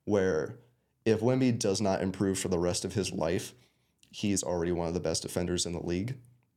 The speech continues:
And if he becomes marginally more efficient, which he will, the, the jumper's too good. If he gets to the point where he's shooting thirty-seven percent from three,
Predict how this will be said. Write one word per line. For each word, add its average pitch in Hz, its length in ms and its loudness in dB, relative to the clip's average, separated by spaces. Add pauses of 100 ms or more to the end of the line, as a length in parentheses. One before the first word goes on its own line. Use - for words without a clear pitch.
(600)
And 101 320 2
if 101 160 0
he 95 500 -4 (360)
becomes 90 520 0 (800)
marginally 101 580 2
more 98 260 2
efficient, 92 480 -2 (240)
which 147 180 0
he 139 140 2
will, 87 300 -2 (800)
the, 113 140 -2 (120)
the 127 100 4
jumper's 120 380 2
too 98 240 -2
good. 62 320 -6 (500)
If 117 140 2
he 147 120 4
gets - 260 4
to - 60 -6
the 123 140 0
point 98 200 -2
where 98 100 -2
he's 101 180 0
shooting 92 580 -4 (120)
thirty-seven 95 600 0
percent 90 360 -4
from - 140 -4
three, 92 480 -2